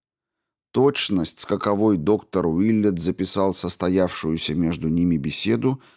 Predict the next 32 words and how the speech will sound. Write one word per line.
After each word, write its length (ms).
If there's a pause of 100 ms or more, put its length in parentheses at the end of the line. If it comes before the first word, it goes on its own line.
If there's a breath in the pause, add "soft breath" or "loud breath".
(160 soft breath)
свидетельствует 1000
о 100
том, 300
какое 420
огромное 580
значение 800
он 240
ей 220
придаёт. 760 (720)
«Вот 340
тут-то 500
в 60
сознании 840
и 120
разуме 640
Уорда 500
и 200
произошла 840
роковая 640
перемена», 760 (320 soft breath)
убеждён 560
Уиллет. 540 (560)
И 120
у 140
заговорившего 840
с 120
ним 240
человека 720
душа 480
была 300
совсем 480
другая, 680